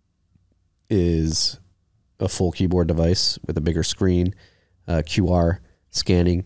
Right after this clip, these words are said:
capabilities, uh, and it has a battery pack as well. Again, the most secure hardware on the market,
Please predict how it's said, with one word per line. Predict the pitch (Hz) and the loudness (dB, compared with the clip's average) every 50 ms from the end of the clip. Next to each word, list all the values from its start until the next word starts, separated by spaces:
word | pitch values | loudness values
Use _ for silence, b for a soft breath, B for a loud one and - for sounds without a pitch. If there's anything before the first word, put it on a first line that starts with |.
| - _ | -8 _
capabilities, | - - 95 - 98 85 87 87 87 87 85 92 90 95 - - - - - - | -4 -2 0 0 2 2 2 2 2 2 2 2 2 2 0 -2 -6 -8 -8 -6
uh, | - 87 82 85 - | -2 0 0 0 0
and | - - | 0 0
it | 101 | 0
has | 98 82 92 | 0 0 0
a | |
battery | 98 95 101 104 - - - - | 0 0 0 0 0 -2 -4 -2
pack | - - - - - - - | -2 -4 -4 -6 -8 -8 -8
as | - - - | -8 -4 -2
well. | 73 92 87 - - - - | 0 0 0 -2 -4 -8 -12
Again, | 101 92 92 85 85 | -8 -4 -2 -2 0
the | 87 85 | 0 0
most | 80 - - | 0 -2 -2
secure | - - - 110 101 92 | -4 -2 0 2 2 4
hardware | - 98 92 87 90 87 82 87 - B B B B B B B B B B B B B _ | 4 2 2 2 2 2 2 2 0 B B B B B B B B B B B B B _
on | - 135 131 | 2 4 6
the | 123 117 | 6 8
market, | 110 104 98 98 - 110 92 - - | 8 6 6 6 4 4 2 2 0